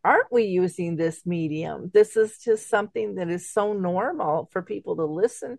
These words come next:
to." You know, it, to me, it seemed kinda asinine that we weren't tapping into it. So, you know, I, I was just so excited to, to hear about, hear about your show.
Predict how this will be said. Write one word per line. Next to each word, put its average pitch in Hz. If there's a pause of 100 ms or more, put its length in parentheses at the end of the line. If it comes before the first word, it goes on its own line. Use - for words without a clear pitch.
(140)
to." 151 (500)
You 202
know, 180
it, 190
to 214
me, 220
it 202
seemed 208
kinda 190
asinine 185
that 160
we 175
weren't 196
tapping 190
into 180
it. 143 (460)
So, 202 (100)
you 202
know, 180
I, 196
I 190
was 196
just -
so 202
excited 185
to, 160
to -
hear 175
about, 170 (400)
hear 440
about 226
your 208
show. 202